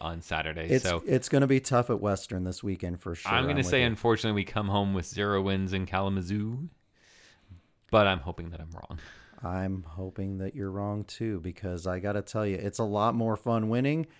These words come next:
Speaker 2: It's a
Speaker 1: It
Speaker 2: lot more
Speaker 1: is.
Speaker 2: fun. It's a lot more fun running, you know, the Mav Puck Twitter, the Mav Puck Facebook, the Mav Puck site, and doing this podcast when we win games. So I'm hoping the team will claw their way back up to five hundred by the time January first rolls around,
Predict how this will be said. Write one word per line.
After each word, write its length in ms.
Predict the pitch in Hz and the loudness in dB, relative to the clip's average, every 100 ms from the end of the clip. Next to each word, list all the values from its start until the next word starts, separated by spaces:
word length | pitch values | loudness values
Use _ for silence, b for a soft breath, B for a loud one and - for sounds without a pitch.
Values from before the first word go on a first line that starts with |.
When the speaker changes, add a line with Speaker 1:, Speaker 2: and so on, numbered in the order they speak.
| b - | b -4
Speaker 2:
It's 100 | 110 | 0
a 40 | |
Speaker 1:
It 80 | 101 | 8
Speaker 2:
lot 180 | 208 247 | 12 12
more 120 | 156 151 | 12 10
Speaker 1:
is. 100 | - | 10
Speaker 2:
fun. 240 | 170 165 | 10 12
It's 160 | 143 143 | 10 8
a 60 | |
lot 260 | 143 156 185 | 10 10 10
more 160 | 180 165 | 10 8
fun 300 | - 160 147 | 10 10 10
running, 540 | 139 135 127 123 120 | 6 6 6 4 4
you 80 | 127 | 4
know, 280 | 113 107 101 | 4 2 -2
the 100 | 104 | 2
Mav 300 | 113 120 - | 4 2 4
Puck 220 | 117 101 | 0 0
Twitter, 320 | - 143 131 | 2 4 6
the 80 | 120 | 6
Mav 260 | 110 117 104 | 6 4 4
Puck 240 | 120 - | 0 2
Facebook, 540 | 120 117 - 113 113 - b b b b b b b - | 2 2 0 -2 -2 -6 b b b b b b b 2
the 60 | |
Mav 240 | 123 127 127 | 6 6 8
Puck 180 | 127 | 2
site, 240 | - 139 135 | 6 8 8
and 100 | 127 | 8
doing 200 | 143 143 | 8 8
this 140 | 139 | 6
podcast 580 | - 127 135 135 123 - | 6 6 8 6 4 4
when 120 | 127 | 2
we 80 | 120 | 4
win 200 | 123 127 | 4 4
games. 340 | 127 143 113 | 4 4 2
So 220 | - 120 110 | 2 2 4
I'm 220 | 127 135 | 4 4
hoping 320 | 165 170 160 | 4 4 2
the 60 | 151 | 2
team 280 | 156 160 | 2 2
will 100 | 143 | 2
claw 300 | - 127 123 | -2 0 4
their 120 | 131 127 | 4 4
way 140 | 127 | 4
back 300 | 123 127 123 | 6 4 4
up 200 | 131 - | 0 0
to 120 | - | -4
five 420 | 104 - 113 120 117 | -4 2 4 4 2
hundred 440 | 123 123 127 95 | 0 0 -2 0
by 360 | 110 113 117 113 | 2 4 4 0
the 120 | 101 | -4
time 400 | - 113 110 101 | -4 -2 0 -2
January 500 | 104 104 107 107 104 | -2 -2 0 0 -2
first 320 | 107 104 - | -2 -4 -2
rolls 220 | 104 101 | -4 -2
around, 280 | 95 101 110 | -2 -2 -4